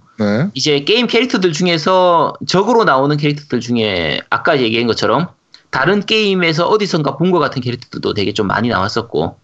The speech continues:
Speaker 1: 그렇죠.
Speaker 2: 뭐, 뭐 그런저런 부분들이 있었죠. 네. 어쨌든
Speaker 1: 네.
Speaker 2: 뭐 그렇고, 그러니까 그때 아키라도 나왔던 것 같은데. 어쨌든
Speaker 1: 아키라도
Speaker 2: 테리 보가드,
Speaker 1: 나왔-,
Speaker 2: 아키라
Speaker 1: 네.
Speaker 2: 뭐 그냥 다 나왔었어요. 온-, 온갖
Speaker 1: 네.
Speaker 2: 그 일본 격투 게임 유명한 애들은 그냥 뭐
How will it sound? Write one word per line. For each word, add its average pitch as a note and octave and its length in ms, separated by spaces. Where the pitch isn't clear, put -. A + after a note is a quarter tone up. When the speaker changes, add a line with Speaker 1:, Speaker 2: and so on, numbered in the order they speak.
Speaker 1:
그렇죠. A2+ 380
Speaker 2:
뭐, G#2 220
뭐 A2 160
그런저런 G3 400
부분들이 F#3 360
있었죠. - 420
네. F2+ 220
어쨌든 G#3+ 460
Speaker 1:
네. D#3 400
Speaker 2:
뭐 C3 140
그렇고, E3+ 560
그러니까 F#3 240
그때 - 160
아키라도 - 460
나왔던 A#2 280
것 G#2 60
같은데. F#2+ 460
어쨌든 G#3 300
Speaker 1:
아키라도 E3+ 160
Speaker 2:
테리 - 80
보가드, D#3+ 320
Speaker 1:
나왔-, C#3 140
Speaker 2:
아키라 F#3+ 300
Speaker 1:
네. D#3+ 40
Speaker 2:
뭐 C#3+ 80
그냥 D3+ 300
다 - 140
나왔었어요. F#3 500
온-, C3+ 200
온갖 D3 320
Speaker 1:
네. F#3+ 160
Speaker 2:
그 E3+ 360
일본 F#3+ 380
격투 F3+ 300
게임 C#3 420
유명한 D3+ 380
애들은 A#2 340
그냥 G#2+ 260
뭐 F#2 220